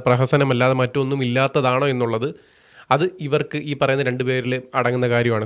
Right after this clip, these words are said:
കുഞ്ഞെന്തായാലും ജെന്യുവൻ ആയിട്ടുള്ള കാര്യമാണ് പറയുന്നത്. അതിൽ, അതിലേക്ക് കുഞ്ഞിനാരും പറയിപ്പിക്കുകയല്ല, അത് നമുക്ക് മനസ്സിലാവും. അത് അതിനുണ്ടായ അനുഭവം പറയുന്നത്. പക്ഷേ അത് അതിലേക്ക് ഇദ്ദേഹത്തെ എത്താത്തതാണോ, അദ്ദേഹം മനഃപൂർവ്വം എത്താത്തതാണോ ഉള്ളത്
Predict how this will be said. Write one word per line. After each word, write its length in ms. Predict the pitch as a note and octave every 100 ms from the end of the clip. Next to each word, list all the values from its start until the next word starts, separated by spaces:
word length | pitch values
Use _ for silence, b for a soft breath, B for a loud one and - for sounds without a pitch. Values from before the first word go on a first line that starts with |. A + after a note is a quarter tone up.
| -
കുഞ്ഞെന്തായാലും 460 | E3 E3 D3 D3 C#3
ജെന്യുവൻ 240 | C3+ C#3
ആയിട്ടുള്ള 200 | C3+ C3 B2
കാര്യമാണ് 240 | A#2 A2
പറയുന്നത്. 220 | G#2+ A#2+ C#3+
അതിൽ, 120 | F3 F#3 -
അതിലേക്ക് 440 | C#3+ F#3 E3+ - D3+ D#3+ b b -
കുഞ്ഞിനാരും 400 | D#3 F3+ F3 F3 E3
പറയിപ്പിക്കുകയല്ല, 540 | D#3 D#3 D#3 C#3+ A2+ G#2+ -
അത് 100 | C#3+
നമുക്ക് 180 | C3+ C3+
മനസ്സിലാവും. 360 | B2+ C3 C3 - -
അത് 100 | C3 - b b b B2+
അതിനുണ്ടായ 440 | C#3 D3 C#3+ D#3+ D3+
അനുഭവം 280 | B2 C#3 B2
പറയുന്നത്. 320 | A#2 A2 G#2 - -
പക്ഷേ 240 | B2 - D#3+ - - C#3+
അത് 100 | C#3+
അതിലേക്ക് 440 | C3+ D3+ D#3+ D#3+ F#3 B B -
ഇദ്ദേഹത്തെ 360 | C#3+ D3 D3+ D#3+ D#3+ D3
എത്താത്തതാണോ, 760 | C#3+ - D#3+ D#3+ D#3 C#3+ C3 B2 - B2
അദ്ദേഹം 260 | C#3 C#3 C3+
മനഃപൂർവ്വം 400 | C3 D3 C#3+ C#3+
എത്താത്തതാണോ 480 | A#2+ D3 C#3+ D#3+ C#3
ഉള്ളത് 180 | C#3 C#3